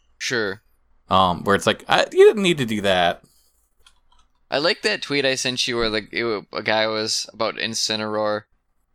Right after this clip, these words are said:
Speaker 1: And it probably wasn't even, like, a real thing that happened, but the Twitter handle was, uh, "Incineroar's massive schlong."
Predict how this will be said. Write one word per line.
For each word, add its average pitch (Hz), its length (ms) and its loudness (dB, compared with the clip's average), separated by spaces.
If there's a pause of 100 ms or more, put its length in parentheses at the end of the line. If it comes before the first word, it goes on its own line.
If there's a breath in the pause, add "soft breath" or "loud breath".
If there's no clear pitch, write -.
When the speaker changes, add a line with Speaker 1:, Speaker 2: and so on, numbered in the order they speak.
(340)
Speaker 1:
And 127 100 -2
it - 80 -6
probably 180 280 0
wasn't 170 340 -2
even, 147 260 -2
like, 139 160 -2
a 117 40 -4
real 110 260 -2
thing 113 200 -4
that 107 140 -4
happened, 104 340 -4
but 104 120 -8
the 117 100 -6
Twitter 143 320 -4
handle 131 460 -2
was, 110 260 -4
uh, 107 240 -2 (420)
"Incineroar's 143 840 -2
massive 113 460 -2
schlong." 104 680 -4